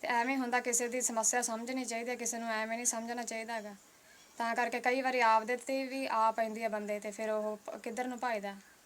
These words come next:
ਕੋਈ ਭੱਜਣ ਨੂੰ ਥਾਂ ਵੀ ਨਹੀਂ ਮਿਲਦਾ। ਤਾਂ ਕਰਕੇ ਹਰੇਕ ਦਾ ਸਾਥ ਦੇਣਾ ਚਾਹੀਦਾ ਥੋੜ੍ਹਾ ਬਹੁਤਾ, ਜਿੰਨਾ ਵੀ ਹੋਵੇ, ਕਿਸੇ ਦੇ ਹੱਸੋ ਨਾ, ਬਸ ਇੰਨਾ ਹੋ ਸਕਦਾ। ਚੱਲ ਸਾਥ ਨਹੀਂ ਵੀ ਦੇਣਾ ਕਿਸੇ ਦੇ, ਹੱਸੋ ਨਾ।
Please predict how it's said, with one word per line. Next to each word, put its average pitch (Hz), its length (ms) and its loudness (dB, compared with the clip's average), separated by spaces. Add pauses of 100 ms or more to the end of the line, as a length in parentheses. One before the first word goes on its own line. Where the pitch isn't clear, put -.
ਕੋਈ 220 120 -6
ਭੱਜਣ 214 280 -2
ਨੂੰ 208 80 -2
ਥਾਂ 208 220 -4
ਵੀ 220 80 -4
ਨਹੀਂ 240 80 -8
ਮਿਲਦਾ। 196 280 -8 (460)
ਤਾਂ 233 160 0
ਕਰਕੇ 240 260 -2
ਹਰੇਕ 233 260 0
ਦਾ 269 140 6
ਸਾਥ 226 320 4
ਦੇਣਾ 233 240 -2
ਚਾਹੀਦਾ 233 300 -2
ਥੋੜ੍ਹਾ 220 260 0
ਬਹੁਤਾ, 220 340 0 (140)
ਜਿੰਨਾ 226 320 -2
ਵੀ 247 100 -4
ਹੋਵੇ, 220 320 -4 (360)
ਕਿਸੇ 247 240 2
ਦੇ 254 160 0
ਹੱਸੋ 247 400 4
ਨਾ, 202 140 -2
ਬਸ 202 260 -2
ਇੰਨਾ 226 360 -4
ਹੋ 202 160 -4
ਸਕਦਾ। 202 320 -6 (560)
ਚੱਲ 254 160 4
ਸਾਥ 240 260 4
ਨਹੀਂ 247 220 -2
ਵੀ 285 60 -2
ਦੇਣਾ 269 220 0
ਕਿਸੇ 262 180 -4
ਦੇ, 262 80 -6
ਹੱਸੋ 226 400 -2
ਨਾ। 185 80 -10